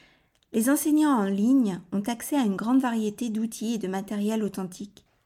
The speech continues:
Les enseignants en classe aussi, me direz-vous. C'est vrai, mais les enseignants en ligne peuvent utiliser ces outils simultanément avec leurs élèves, ce qui ajoute du dynamisme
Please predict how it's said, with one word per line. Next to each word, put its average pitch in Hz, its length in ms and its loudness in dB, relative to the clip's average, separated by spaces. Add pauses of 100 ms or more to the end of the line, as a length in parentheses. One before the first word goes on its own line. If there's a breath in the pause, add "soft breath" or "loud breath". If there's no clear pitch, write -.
(120)
Les 202 240 2
enseignants 202 480 0
en 190 40 -6
classe 190 280 -6
aussi, 220 200 -2
me 240 140 6
direz-vous. 190 500 -6 (640)
C'est 349 160 -2
vrai, 226 240 -4 (460 loud breath)
mais 240 160 2
les 247 160 2
enseignants 285 480 4
en - 20 4
ligne 269 380 4
peuvent 226 180 -4
utiliser 247 460 -2
ces 226 240 -4
outils 254 220 -4
simultanément 240 920 0
avec 208 240 -4
leurs 202 220 -6
élèves, 196 340 -4 (360 loud breath)
ce - 160 -6
qui 240 200 -4
ajoute 269 320 -2
du 214 120 -2
dynamisme 247 720 0